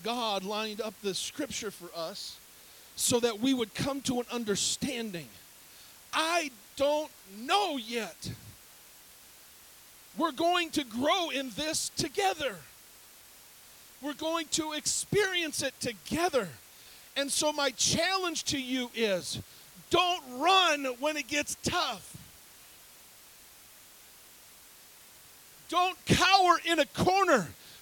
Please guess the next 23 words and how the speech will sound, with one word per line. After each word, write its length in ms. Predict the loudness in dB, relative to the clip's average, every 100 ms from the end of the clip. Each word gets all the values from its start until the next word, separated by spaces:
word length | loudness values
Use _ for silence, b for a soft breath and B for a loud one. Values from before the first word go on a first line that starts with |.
| 2
when 180 | 4
the 140 | 4 -2 4
enemy 400 | 4 4 2 2
raises 500 | 4 4 2 0 0
his 220 | -2 -2
head. 480 | 2 4 4 2 -6 -14 -20 B B B
Recognize 1300 | -14 2 4 4 2 0 0 0 0 -2 -8 -10 -10 -12 B B 0
that 280 | 0 2 0
you 140 | 0 2
don't 260 | 4 4 4
know 200 | 4 6
what 260 | 2 2
you're 120 | -2
doing 500 | 0 2 2 2 0
yet, 220 | 4 4 4
but 180 | -2 -2
you're 100 | -6
following 640 | 0 2 2 0 -2 -2
the 100 | -2
one 260 | 2 0 2
that 200 | 0 4
does. 340 | 6 6 0 -12 -20 -20 -20 -20 -20 -20 -20 -20 -20 -20 -20 -20 -20 -20 -20 -20 -20 -20 -20 -20 -20 -20 -20 -20 -20 -20 -20 -18
Listen, 280 | -10 -8